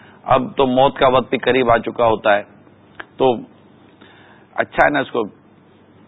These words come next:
نکال کر صدقہ خیرات کرے، اور اگر ہے تو پھر اس پر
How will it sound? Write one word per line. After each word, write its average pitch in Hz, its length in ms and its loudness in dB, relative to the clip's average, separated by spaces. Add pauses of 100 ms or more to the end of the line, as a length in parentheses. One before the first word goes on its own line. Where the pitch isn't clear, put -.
(180)
نکال 123 320 0
کر 117 100 -6
صدقہ 117 300 -4 (100)
خیرات 107 360 0
کرے، 95 200 -4 (420)
اور 113 160 0
اگر 120 220 4 (100)
ہے 147 140 4
تو 151 140 -2
پھر 117 160 -4
اس 123 140 -8
پر 131 100 -2